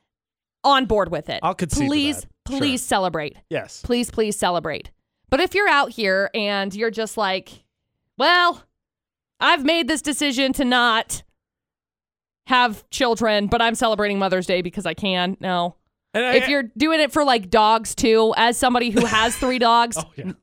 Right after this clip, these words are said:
Speaker 1: no.
Speaker 2: Ashley jokingly check-, texted me earlier that she's a plant mom, so I gotta get her something this month.
Speaker 1: Plants, obviously.
Speaker 2: Oh, jeez.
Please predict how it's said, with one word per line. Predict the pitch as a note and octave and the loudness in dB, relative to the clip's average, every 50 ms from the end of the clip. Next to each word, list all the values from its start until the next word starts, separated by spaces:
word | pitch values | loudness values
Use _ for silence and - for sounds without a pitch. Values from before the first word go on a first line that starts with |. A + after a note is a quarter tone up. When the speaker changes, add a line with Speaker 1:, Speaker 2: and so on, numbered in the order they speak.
| _ | _
Speaker 1:
no. | - A3 G#3+ G#3 G3 F3+ F#3 F#3 F3+ - - | -4 -2 0 2 2 2 0 0 -2 -6 -12
Speaker 2:
Ashley | A#2+ B2 A#2 - - C3 | -12 -12 -10 -8 -8 -8
jokingly | A#2+ - C#3+ C#3 C3 C3+ C3 B2+ C3 B2+ A#2+ | -6 -4 -4 -6 -6 -8 -10 -10 -10 -12 -12
check-, | - - - C#3+ C3+ - _ | -10 -8 -6 -6 -8 -8 _
texted | - D#3+ D#3 D3+ - - D3 B2 | -4 -4 -4 -4 -6 -10 -12 -10
me | C#3 C#3 C3+ | -8 -8 -6
earlier | C3+ C#3+ C#3 C3+ C3 B2 B2 | -6 -4 -4 -4 -4 -4 -6
that | B2 A#2 - | -6 -8 -8
she's | - C#3+ B2+ | -8 -10 -10
a | - - | -10 -10
plant | - - F3 E3+ D#3+ - | -6 -4 -4 -4 -4 -6
mom, | - - B2 A#2 G2+ F#2 G2+ G#2+ | -8 -10 -10 -10 -10 -12 -14 -12
so | - - B2+ A2+ G#2+ | -8 -6 -6 -4 -4
I | A#2 | -4
gotta | A#2+ B2+ B2 B2 | -4 -4 -6 -4
get | A#2 C3+ C3 | -4 -4 -4
her | A#2+ | -4
something | G2+ - A2+ G#2 G2+ G#2 | -6 -10 -12 -14 -14 -16
this | G#2 G2+ - - | -18 -20 -20 -20
month. | A#2 G#2 G#2 - | -20 -14 -8 -4
Speaker 1:
Plants, | - A#3 A3 G3 - - - - - | -2 0 0 -2 -2 -6 -8 -4 -2
obviously. | - F#3+ E3+ F3+ E3+ - - F#3 D#3+ C3 E3+ | -2 -2 -2 -2 -4 -4 -4 -4 -6 -6 -8
Speaker 2:
Oh, | - A2 | -12 -18
jeez. | - | -20